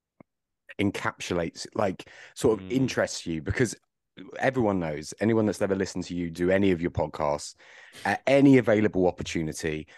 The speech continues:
Speaker 1: regardless of what we're talking about, you will always find a way to bring David Lynch back
Speaker 2: <laughs> Yeah.
Speaker 1: into the conversation.
Speaker 2: Yeah, I am one of those really boring film fans that will bring up David Lynch. I'm like the equivalent of that guy that pulls out a guitar at a party. I will pull out David Lynch
Speaker 1: Here-,
Speaker 2: at a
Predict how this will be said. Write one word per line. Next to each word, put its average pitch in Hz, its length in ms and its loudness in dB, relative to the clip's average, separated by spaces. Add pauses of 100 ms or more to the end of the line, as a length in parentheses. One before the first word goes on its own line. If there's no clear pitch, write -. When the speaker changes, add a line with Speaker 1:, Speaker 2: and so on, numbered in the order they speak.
(100)
Speaker 1:
regardless 127 720 2
of 98 100 -6
what 98 140 0
we're 92 80 -4
talking 82 340 -10
about, 80 260 -6
you 110 140 -4
will 117 160 2
always 107 260 2
find 92 280 -4
a - 20 -6
way 80 160 -6
to 78 100 -14
bring 85 180 -8
David 80 260 -6
Lynch 82 200 -10
back - 120 -8
Speaker 2:
<laughs> - 20 -10
Yeah. 214 140 -4
Speaker 1:
into 175 120 -10
the - 60 -18
conversation. 73 580 -12 (160)
Speaker 2:
Yeah, 117 460 0
I 139 140 2
am 156 100 2
one 143 140 2
of 127 40 0
those 123 200 0
really 139 380 -4
boring 113 680 0
film 113 340 -4
fans 87 380 -6
that 95 120 -10
will 98 100 -10
bring 107 200 -6
up 95 160 -6
David 101 320 -4
Lynch. 95 300 -6
I'm 123 160 0
like 165 260 4
the - 80 0
equivalent 135 520 0
of 123 140 -4
that 120 200 -2
guy 127 160 2
that 113 160 -4
pulls 113 260 -6
out 107 160 -2
a 113 60 -6
guitar 104 500 -2
at 85 80 -6
a 95 40 -8
party. 104 460 -4
I 90 100 -2
will 98 120 -4
pull 120 260 -2
out 104 200 -2
David 104 300 -4
Lynch - 400 -4
Speaker 1:
Here-, - 120 2
Speaker 2:
at - 40 4
a 90 40 2